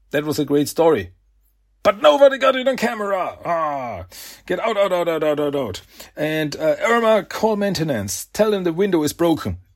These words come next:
Again. Yeah, it's like something that's broken in Channel six, in Channel six building, like, every second episode.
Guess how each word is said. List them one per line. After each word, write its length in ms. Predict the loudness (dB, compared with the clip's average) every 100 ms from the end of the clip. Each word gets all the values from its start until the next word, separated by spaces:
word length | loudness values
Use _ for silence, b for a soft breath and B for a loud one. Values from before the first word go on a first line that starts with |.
| _
Again. 680 | -10 -4 -2 0 0 -2 -6 _ _ _ _ _
Yeah, 200 | -4 -4
it's 120 | -2
like 200 | -6 -8 -12 _ _ -20 -20 B B B B B _
something 360 | -4 -2 0 -2
that's 160 | -2 2
broken 360 | 2 2 0
in 80 | -2
Channel 300 | -2 -2 -4
six, 320 | -4 -6 -6
in 180 | -8 -8
Channel 240 | -6 -6
six 220 | -4 -8 -6
building, 320 | -4 -4 -4
like, 140 | -8
every 220 | -6 -4
second 300 | -2 -2 0 0
episode. 420 | 0 -4 -6